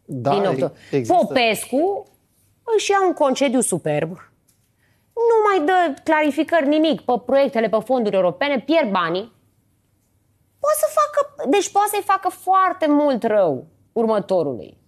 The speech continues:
Speaker 2: Foarte mult rău, pentru că ăla nu-și preia mandatul. Și să lase acolo o, o, o rană
Speaker 1: Mhm.
Speaker 2: foarte grea pentru comunitate.
Speaker 1: Asta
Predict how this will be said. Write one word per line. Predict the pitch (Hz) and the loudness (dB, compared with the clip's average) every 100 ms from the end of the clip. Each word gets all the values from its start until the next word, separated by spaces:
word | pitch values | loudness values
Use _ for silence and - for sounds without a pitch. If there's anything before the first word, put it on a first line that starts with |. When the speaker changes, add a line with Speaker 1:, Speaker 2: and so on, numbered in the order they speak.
| _ _ _ _ _ _ _ _ | _ _ _ _ _ _ _ _
Speaker 2:
Foarte | - 381 370 311 | -8 -2 0 2
mult | 262 226 | 0 2
rău, | 202 | 2
pentru | 285 294 | 0 -2
că | 311 349 | -2 -2
ăla | 349 | -2
nu-și | 359 - | -4 -2
preia | 285 226 | 0 0
mandatul. | 170 143 131 110 - - _ _ _ _ _ _ _ _ | 0 -4 -6 -8 -12 -20 _ _ _ _ _ _ _ _
Și | 294 | -6
să | 285 349 | -2 0
lase | 370 392 | 0 -2
acolo | 370 359 359 349 - | -2 0 0 0 -2
o, | 320 | -2
o, | 320 285 294 302 294 - | 0 0 0 2 0 2
o | 294 | 2
rană | 302 359 302 208 160 - - - - | 2 2 2 0 -2 -10 -20 -18 -12
Speaker 1:
Mhm. | 123 120 | -10 -2
Speaker 2:
foarte | 320 339 349 | 0 0 0
grea | 262 302 294 | 0 0 0
pentru | 285 277 | -2 -2
comunitate. | 277 269 254 - 202 151 - | -2 0 -2 -4 -6 -6 -6
Speaker 1:
Asta | 147 170 - | -4 -4 -6